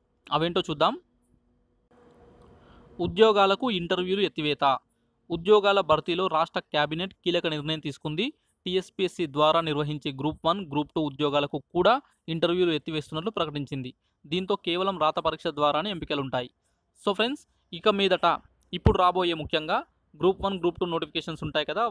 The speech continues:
వాటికి ఇంటర్వ్యూస్ అనేటివి ఉండవు. కేవలం ఎగ్జామ్. గ్రూప్ వన్ అయితే ప్రిలిమ్స్, అలాగే మెయిన్స్ జరుగుతది.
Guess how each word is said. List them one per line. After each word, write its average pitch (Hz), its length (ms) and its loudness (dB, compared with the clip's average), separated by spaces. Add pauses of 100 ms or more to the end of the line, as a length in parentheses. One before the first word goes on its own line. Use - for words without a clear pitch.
వాటికి 156 400 -2
ఇంటర్వ్యూస్ 160 500 -6
అనేటివి 165 240 -6
ఉండవు. 143 340 -2 (480)
కేవలం 196 400 0
ఎగ్జామ్. 143 420 -2 (400)
గ్రూప్ 160 360 -2
వన్ 185 120 0
అయితే 185 180 -2
ప్రిలిమ్స్, 185 500 -4 (220)
అలాగే 165 260 0
మెయిన్స్ 160 320 -6
జరుగుతది. 156 420 -2